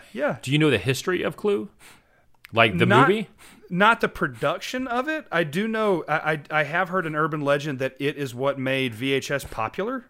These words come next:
Speaker 1: uh, because
Speaker 2: It was.
Speaker 1: it was so cheap. It was such a cheap cassette that <clears throat> almost everybody bought one because so
Speaker 2: Well,
Speaker 1: many
Speaker 2: that's
Speaker 1: other
Speaker 2: n-
Speaker 1: cassettes were, like, eighty, ninety bucks when they first
Speaker 2: So
Speaker 1: were
Speaker 2: if you've
Speaker 1: released.
Speaker 2: seen Clue, uh, so
Speaker 1: Uh-huh.
Speaker 2: spoiler alert, it's an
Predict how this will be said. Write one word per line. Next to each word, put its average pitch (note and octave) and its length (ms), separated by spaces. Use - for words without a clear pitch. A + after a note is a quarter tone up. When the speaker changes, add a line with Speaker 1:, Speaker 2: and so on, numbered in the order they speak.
Speaker 1:
uh, B2+ 340
because B2 720
Speaker 2:
It A#2+ 80
was. G#2 520
Speaker 1:
it F3 160
was D#3 140
so G3 340
cheap. F#3+ 600
It E3 80
was D3+ 120
such - 260
a D#3 40
cheap - 340
cassette D#3+ 520
that C3 160
<clears throat> - 180
almost D#3+ 420
everybody C#3 540
bought G#2+ 560
one G2 220
because G#2+ 340
so - 180
Speaker 2:
Well, C3+ 180
Speaker 1:
many B2+ 60
Speaker 2:
that's C3 180
Speaker 1:
other D#3 40
Speaker 2:
n- D3+ 80
Speaker 1:
cassettes C3+ 380
were, A#2+ 120
like, A2 300
eighty, B2 360
ninety B2 340
bucks G2+ 520
when B2 140
they A2 120
first A2+ 240
Speaker 2:
So D3+ 80
Speaker 1:
were D3+ 80
Speaker 2:
if - 100
you've C#3 120
Speaker 1:
released. G#2+ 100
Speaker 2:
seen G#3+ 280
Clue, G#2 500
uh, G2 60
so A2 220
Speaker 1:
Uh-huh. A#2 100
Speaker 2:
spoiler A2 540
alert, G2+ 320
it's - 220
an - 60